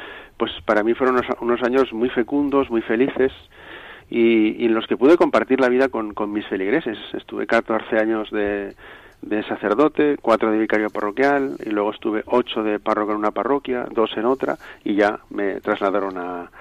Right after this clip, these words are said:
a Teruel. Pero aquellos años fueron muy intensos, fueron años de compartir con la gente, con los jóvenes, con los ancianos, con los enfermos, con los pobres,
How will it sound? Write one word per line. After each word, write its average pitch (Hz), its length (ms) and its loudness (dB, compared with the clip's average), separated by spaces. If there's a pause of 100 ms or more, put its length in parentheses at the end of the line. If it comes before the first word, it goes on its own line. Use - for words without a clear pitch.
(360)
a 98 100 0
Teruel. 95 380 -6
Pero 110 140 0
aquellos 131 240 4
años 147 240 -2
fueron 151 200 0
muy 147 140 4
intensos, 107 580 0 (220)
fueron 110 220 -2
años 110 180 0
de 113 80 0
compartir 104 420 -4
con 104 160 -4
la 101 120 -2
gente, 113 520 -4
con 107 160 -8
los 101 140 -10
jóvenes, 107 460 -4
con 104 140 -8
los 98 120 -6
ancianos, 101 500 -4
con - 140 -8
los 101 80 -12
enfermos, 104 560 -4
con 98 140 -12
los 98 120 -14
pobres, 107 460 -4